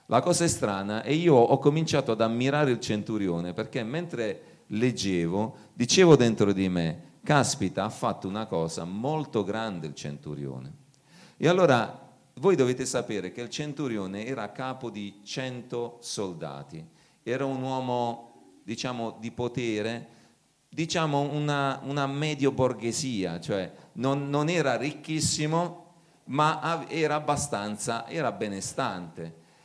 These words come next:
E aveva con sé cento soldati e lui stesso doveva ubbidire alle altre autorità, per cui c'era il governo dei,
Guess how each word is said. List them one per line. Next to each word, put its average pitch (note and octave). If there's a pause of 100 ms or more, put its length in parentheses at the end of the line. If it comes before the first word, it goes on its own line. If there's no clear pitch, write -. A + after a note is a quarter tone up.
(640)
E F#3+
aveva F#3
con F#3
sé C#3
cento B2+
soldati A#2
e D#3
lui G3
stesso C#3
doveva C3
ubbidire D3+
alle D#3+
altre C#3
autorità, G2+
per C3+
cui A2
c'era A2+
il F#2+
governo G2
dei, F2